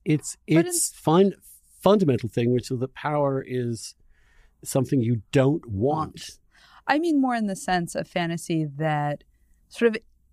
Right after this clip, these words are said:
Speaker 2: incorporates not necessarily the religious values of the author, but experience, but manages to give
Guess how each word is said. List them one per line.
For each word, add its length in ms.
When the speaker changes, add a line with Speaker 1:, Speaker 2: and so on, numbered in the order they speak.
Speaker 2:
incorporates 600
not 160
necessarily 420
the 120
religious 400
values 320
of 100
the 160
author, 460
but 160
experience, 600
but 260
manages 560
to 120
give 640